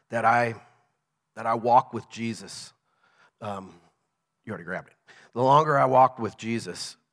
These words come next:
I've walked with Jesus, the more, uh, aware of this, how powerful this scripture is, and it makes more sense to me the longer I walk with him. John chapter one,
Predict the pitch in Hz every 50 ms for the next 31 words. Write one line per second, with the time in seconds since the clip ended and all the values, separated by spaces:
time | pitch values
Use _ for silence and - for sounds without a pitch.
0 | _ _ - - 95 107 - 101 120 127 120 - - 123 110 - - - 101 101
1 | 90 90 101 - - - 117 101 101 120 135 147 151 156 151 151 143 127 - -
2 | _ _ _ _ _ _ _ _ _ _ _ _ _ _ _ _ _ _ _ _
3 | _ _ _ _ 95 90 80 78 76 76 - - _ _ - 101 98 90 92 107
4 | 117 123 127 127 131 127 113 107 95 85 82 - _ _ _ _ _ _ _ _
5 | _ _ _ - - 95 _ - 123 117 - - - _ _ _ - - - -
6 | 123 117 - - - - 95 101 107 98 - - - 92 82 - 98 90 - -
7 | - - 113 - - - 117 107 104 95 85 98 98 - 107 113 110 - - -
8 | 107 104 110 95 - - - 110 98 90 - - - - 90 82 76 - _ _
9 | _ _ - 92 90 95 101 104 101 98 101 95 90 92 82 85 85 85 - -
10 | - - - 90 78 76 _ _ _ _ _ _ _ _ _ _ _ _ _ _
11 | _ _ _ _ _ _ _ - 117 120 127 127 - 156 143 127 - - 113 113
12 | 110 131 160 160 147 127 117 117 120 120 120